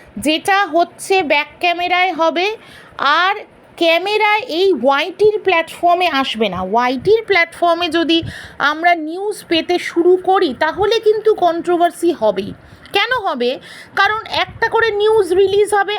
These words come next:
আবার কিন্তু যতদিন না এই চিঙ্কি মাসির চ্যানেল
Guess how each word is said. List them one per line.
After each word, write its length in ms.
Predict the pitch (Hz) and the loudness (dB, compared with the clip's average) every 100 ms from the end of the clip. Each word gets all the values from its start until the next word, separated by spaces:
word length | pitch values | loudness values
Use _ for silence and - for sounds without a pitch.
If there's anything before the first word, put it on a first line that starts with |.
| - | -2
আবার 580 | 277 320 381 440 466 440 | -2 2 2 2 0 -2
কিন্তু 320 | 415 403 349 | -2 0 0
যতদিন 680 | 285 311 - 440 440 440 440 | 2 0 2 2 4 2 2
না 80 | 427 | 0
এই 80 | 381 | 0
চিঙ্কি 340 | 370 370 370 392 | 0 0 0 0
মাসির 320 | 381 381 359 | 0 -2 -2
চ্যানেল 380 | 339 320 349 | 0 0 0